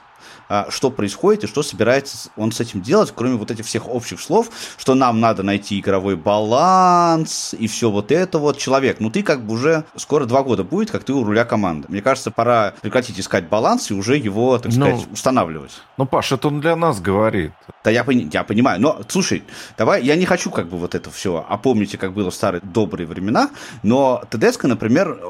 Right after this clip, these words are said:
Speaker 1: очень часто объяснял, почему он выбрал именно эту игровую модель, и что у него конкретно не сработало, где он ошибся, и что он собирается с этим делать. Он это делал. И без потери для собственного имиджа и статуса.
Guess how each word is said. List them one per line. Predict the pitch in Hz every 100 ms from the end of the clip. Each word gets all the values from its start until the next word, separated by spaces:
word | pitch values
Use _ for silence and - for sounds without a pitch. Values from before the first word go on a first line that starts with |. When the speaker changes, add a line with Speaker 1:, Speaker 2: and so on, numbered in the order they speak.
| 87
Speaker 1:
очень | 123 113
часто | 110 214 214 113 95
объяснял, | 101 104 131 - 92 - _ _ _
почему | 104 120 113
он | 98
выбрал | 107 95 95
именно | 117 104 107
эту | 110 101 92
игровую | 87 87 87
модель, | 92 120 247 247 - - -
и | 104
что | - 165 190
у | 117
него | 101 135
конкретно | - 110 131 117 95
не | 92
сработало, | - 107 170 247 110
где | 90 110
он | 101
ошибся, | 101 110 -
и |
что | 95 143
он |
собирается | 156 90 107 120 -
с |
этим | 113 113
делать. | 85 71 - - -
Он | - 147
это | 151
делал. | 110 107 85 76
И | 120 127
без | 113 107 180 196 -
потери | 110 107 156 214 123
для | 113
собственного | 117 156 165 - 127 113 107 98 -
имиджа | 165 202 143 113 110 98
и | 117 120 143
статуса. | - 87 - -